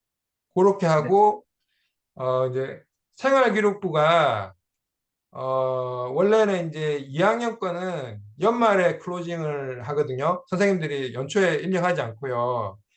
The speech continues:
Speaker 1: 연말에서 이월 달까지 이렇게 마감을 하시는데, 고등학교 삼 학년 거는 팔월 초에 다 마감을 하세요, 선생님들이. 왜냐하면 친구들 구월 달부터 수시 원서 써야 되기 때문에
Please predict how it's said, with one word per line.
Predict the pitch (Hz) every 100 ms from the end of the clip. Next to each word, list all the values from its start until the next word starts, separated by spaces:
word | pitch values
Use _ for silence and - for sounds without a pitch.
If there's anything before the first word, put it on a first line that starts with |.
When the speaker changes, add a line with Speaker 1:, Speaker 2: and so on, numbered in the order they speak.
| _ 160
Speaker 1:
연말에서 | 190 175 151 135
이월 | 120 170 175
달까지 | 185 180 135 127
이렇게 | 120 107
마감을 | 113 139 135 123
하시는데, | 127 139 113 139 139 104 - _ _ _ _ _ -
고등학교 | 156 220 214 170
삼 | - 180
학년 | 196 202 202 190
거는 | 156 165 160 151
팔월 | 240 247 240 233
초에 | 233 254 233 180
다 | 127
마감을 | 120 107 139 143 127
하세요, | 175 165 127 95 -
선생님들이. | 131 131 110 104 95 - _ _ _ _ _ _ _ _ -
왜냐하면 | 139 180 175 165 160 147 120 104 104 _ _ _
친구들 | - 208 165 156
구월 | 196 196
달부터 | 180 131 135 127
수시 | - 160
원서 | 175 135 127
써야 | 120 143
되기 | 131 110
때문에 | 117 113 117 143 117 95